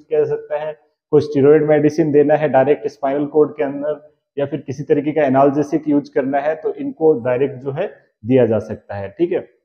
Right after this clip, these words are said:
Next to measure सीएसएफ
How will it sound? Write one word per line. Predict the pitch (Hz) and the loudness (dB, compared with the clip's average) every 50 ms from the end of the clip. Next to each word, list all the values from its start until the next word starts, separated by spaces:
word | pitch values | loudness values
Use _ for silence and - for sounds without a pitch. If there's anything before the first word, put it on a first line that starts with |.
| _ _ _ _ _ _ _ _ _ _ _ _ | _ _ _ _ _ _ _ _ _ _ _ _
Next | 143 156 175 175 170 - - - - - _ - | -6 -2 -2 -2 -2 -4 -12 -18 -20 -6 _ 4
to | 180 170 156 | 4 4 4
measure | 151 151 143 135 175 175 | 2 2 2 2 2 0
सीएसएफ | 175 - - 196 185 151 151 147 - 196 208 190 - - | 0 -2 -2 2 4 4 4 4 2 2 0 0 -2 -10